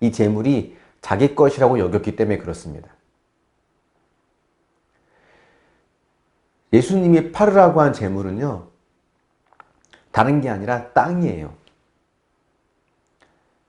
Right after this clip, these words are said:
이 당시는 지금처럼 화폐가 재-, 재물의 그런 부의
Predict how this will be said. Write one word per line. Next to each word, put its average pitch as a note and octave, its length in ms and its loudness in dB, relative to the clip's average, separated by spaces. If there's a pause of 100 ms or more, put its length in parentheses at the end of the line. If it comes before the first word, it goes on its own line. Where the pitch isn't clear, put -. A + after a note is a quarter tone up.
(140)
이 A2+ 60 0
당시는 C3+ 460 0
지금처럼 C3+ 720 2 (180)
화폐가 D#3 760 -2 (440)
재-, A#2+ 420 4
재물의 C3 760 2
그런 G2+ 240 -10
부의 C3+ 600 4